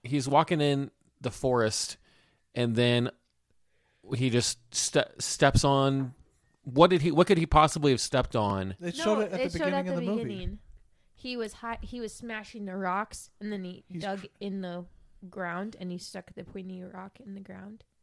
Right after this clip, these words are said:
Speaker 1: The pointy rock that was stuck in the ground cut his foot?
Speaker 2: Yeah.
Speaker 1: That wasn't that, like, a small little sharp rock? I mean, it was, I was sharp, but, like,
Speaker 2: You, I mean,
Speaker 3: I
Speaker 2: it
Speaker 3: thought
Speaker 2: was the
Speaker 3: that's just
Speaker 2: si-,
Speaker 3: what he
Speaker 2: it was
Speaker 3: was doing, like,
Speaker 2: bigger size than your thumb.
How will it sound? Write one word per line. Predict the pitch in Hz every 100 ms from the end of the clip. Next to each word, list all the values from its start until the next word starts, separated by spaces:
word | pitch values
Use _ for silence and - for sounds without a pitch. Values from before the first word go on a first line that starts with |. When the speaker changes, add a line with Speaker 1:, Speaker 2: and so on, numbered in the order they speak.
| _ -
Speaker 1:
The | 127
pointy | - 170 170 160
rock | 147 147 156
that | 139 -
was | 127
stuck | - 147
in | 147
the |
ground | 123 131 131 135
cut | 143 127
his | 131
foot? | - 135 151 -
Speaker 2:
Yeah. | 170 135 - _ _ _ _ _ _ _ _ _ _ _ -
Speaker 1:
That | 156 127 _ _ _ _ _ -
wasn't | 139 156 190 170
that, | 165
like, | 151
a | 151 110
small | - - 151 139 147 151
little | 147 139
sharp | 139 147 147 -
rock? | 135 156
I | 156
mean, | 180
it |
was, | 160
I | 151
was | 160 113
sharp, | - 139 175 139 - -
but, | 120 -
like, | 113 107 - - _ _ _ -
Speaker 2:
You, | 147 196 202 -
I | 165
mean, | 180
Speaker 3:
I | 277
Speaker 2:
it |
Speaker 3:
thought | 180 190
Speaker 2:
was | 185
the |
Speaker 3:
that's | 233 -
just | 160 175
Speaker 2:
si-, | 226
Speaker 3:
what | 226 220
he | 240
Speaker 2:
it | 180
was | 202
Speaker 3:
was | 170
doing, | 175 196 214 165 170 185
like, | 165 175
Speaker 2:
bigger | - 151 151
size | 160 151
than | 151
your | 110
thumb. | - 135 147 123